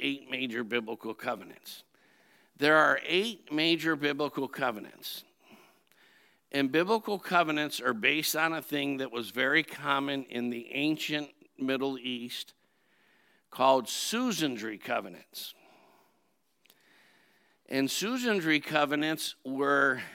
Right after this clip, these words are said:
for, like, when Babylon conquered a certain people, uh, they would give them a suzerainty covenant. And because you were conquered, you were signing, whether you liked it or not. <laughs>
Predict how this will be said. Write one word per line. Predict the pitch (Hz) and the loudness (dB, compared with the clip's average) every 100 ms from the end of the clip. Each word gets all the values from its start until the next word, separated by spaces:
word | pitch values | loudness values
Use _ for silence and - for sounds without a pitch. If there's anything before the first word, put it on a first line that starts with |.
| - | -16
for, | - 131 - | -10 -10 -2
like, | 131 135 - | 2 2 0
when | 143 135 | -2 -2
Babylon | 120 135 151 165 160 160 156 151 | 2 4 6 4 2 2 0 -2
conquered | - 160 151 160 147 | 0 0 2 -2 -2
a | 143 | -2
certain | - 139 139 131 | -4 -6 -6 -8
people, | 147 151 - 120 127 147 _ _ _ _ _ _ _ _ _ _ _ _ - | -2 -2 -2 -6 -6 -8 _ _ _ _ _ _ _ _ _ _ _ _ 0
uh, | 123 123 120 120 117 _ _ _ _ _ _ 131 | 4 6 6 4 -2 _ _ _ _ _ _ -2
they | 131 139 | 0 2
would | 139 143 120 - - - _ _ - - - 123 | 2 0 -2 -18 -20 -20 _ _ -20 -20 -20 -4
give | 151 185 160 | 2 2 2
them | 147 147 156 | 0 2 0
a | |
suzerainty | 139 190 208 156 120 101 90 - 123 98 120 113 | 0 2 2 2 -4 -10 -10 -8 -6 -6 -8 -6
covenant. | 127 120 110 - | -4 -4 -6 -10
And | 131 143 | -2 0
because | 139 160 160 | 2 2 4
you | 165 | 2
were | 147 | 0
conquered, | - - 214 233 - 127 139 - _ _ _ _ _ _ _ - | -2 0 0 0 -2 -4 -4 -8 _ _ _ _ _ _ _ -2
you | 123 156 | 6 6
were | 156 139 | 6 4
signing, | - 165 160 135 120 | 2 4 4 2 -4
whether | 131 131 123 | -4 -2 -2
you | 127 | -2
liked | 127 110 | -4 -6
it | 123 | -8
or | 117 | -8
not. | 110 - - - 185 220 - 226 - | -10 -10 -6 0 0 0 0 -2 -2
<laughs> | 165 | -6